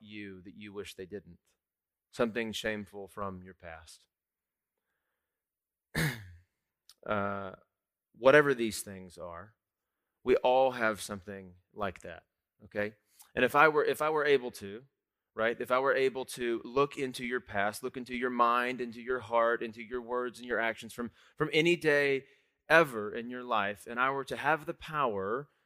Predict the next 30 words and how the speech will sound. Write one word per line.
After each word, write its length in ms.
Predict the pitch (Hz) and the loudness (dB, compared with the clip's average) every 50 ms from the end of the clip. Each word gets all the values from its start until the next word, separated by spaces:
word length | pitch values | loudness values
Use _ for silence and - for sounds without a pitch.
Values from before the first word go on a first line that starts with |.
| _ - | _ -14
which 120 | 131 - | -4 0
I, 120 | 113 117 120 - | 0 0 2 2
I 80 | 127 127 | 2 2
don't, 440 | 123 143 135 120 104 104 - - - - _ _ _ | 4 4 4 4 4 2 -2 -10 -20 -20 _ _ _
luckily, 300 | - 107 98 - 107 101 | -6 -6 -6 -6 -6 -6
don't 160 | 98 110 110 98 | -4 -2 -2 0
be 80 | 117 | 0
afraid. 380 | 131 127 - 139 107 101 104 107 - _ _ _ _ _ _ _ _ _ _ _ _ _ _ _ _ _ _ _ _ _ | 0 2 4 4 4 4 4 0 -4 _ _ _ _ _ _ _ _ _ _ _ _ _ _ _ _ _ _ _ _ _
If 40 | - | 4
I 60 | 131 | 6
were 80 | 147 160 | 6 6
to 60 | 151 | 6
have 320 | 139 151 170 185 202 202 | 6 6 6 6 6 4
the 80 | 190 214 | 0 -8
power 440 | - 202 214 202 190 180 156 139 135 | -8 -2 0 2 2 2 0 -2 -4
to 140 | 123 135 123 | -6 -10 -8
take 300 | - 160 165 175 170 185 | -4 -4 -4 -4 -4 -6
it 100 | 175 160 | -10 -10
and 140 | 160 139 | -12 -12
put 160 | 117 156 175 170 | -12 -12 -10 -6
it 80 | 160 | -6
up 120 | 165 165 170 | -6 -6 -6
on 120 | 165 165 | -8 -8
the 80 | 160 147 | -8 -10
screen 260 | - - 180 165 147 | -10 -8 -8 -8 -6
here 120 | 135 135 | -8 -6
for 120 | 120 135 135 | -4 0 2
everyone 440 | 143 160 170 185 208 196 196 196 190 | 2 2 2 2 -2 -4 -4 -4 -4
to 80 | 185 | -4
see, 480 | 170 - - 190 175 135 113 104 95 85 | -6 -4 -4 -2 -2 -2 -4 -6 -10 -14